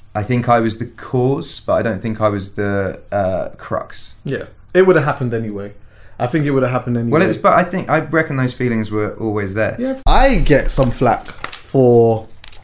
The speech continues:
Speaker 2: my position sometimes that I take or the things that I bring up in regards to Stormzy and the issues or whatever. And it's only because, for me,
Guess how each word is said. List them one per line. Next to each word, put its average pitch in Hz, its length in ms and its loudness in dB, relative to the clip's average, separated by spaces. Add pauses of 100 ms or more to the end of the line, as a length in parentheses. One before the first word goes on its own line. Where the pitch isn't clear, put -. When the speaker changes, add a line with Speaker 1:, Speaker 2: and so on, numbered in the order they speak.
(460)
Speaker 2:
my 135 360 6
position 123 560 2
sometimes 107 480 -4
that 113 120 -2
I 113 140 2
take 107 340 -6
or 110 80 -4
the 104 60 -4
things 110 240 -6
that - 120 -6
I 107 120 0
bring 107 200 -4
up 104 160 -6
in 104 140 -4
regards 104 360 -4
to - 60 -10
Stormzy 104 540 -4
and 101 120 -4
the 110 120 -10
issues 107 320 4
or 104 80 2
whatever. 107 380 0 (580)
And 120 120 2
it's 123 140 4
only 165 240 4
because, 139 580 4
for 123 220 0
me, 127 540 0